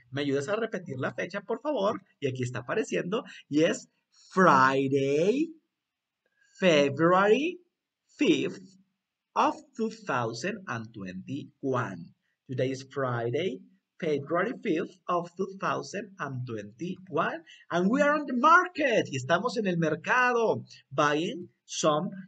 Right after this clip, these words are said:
fruits and vegetables. ¿Ok? Estamos comprando unas frutas y verduras. ¿No? Mira, aquí están. Ah, ok, perfect. ¿Me ayudas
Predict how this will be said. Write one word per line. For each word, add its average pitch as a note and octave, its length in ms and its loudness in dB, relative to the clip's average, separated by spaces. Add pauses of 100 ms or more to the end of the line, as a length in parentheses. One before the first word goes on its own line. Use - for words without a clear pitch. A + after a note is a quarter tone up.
fruits E3+ 540 2
and G#3+ 240 2
vegetables. C#3 1300 2
¿Ok? D3+ 240 -4 (560)
Estamos D3+ 360 -2
comprando A3+ 480 -2
unas C3+ 340 -10
frutas D4 480 -4
y B3+ 340 -6
verduras. A#2+ 800 -6 (1900)
¿No? F#3 440 -4 (480)
Mira, C#3+ 300 -4
aquí C4+ 180 -8
están. G3+ 680 -10 (300)
Ah, D3 360 -6
ok, B2+ 360 -6
perfect. A#2+ 460 -8 (400)
¿Me D3+ 100 -4
ayudas E3+ 560 0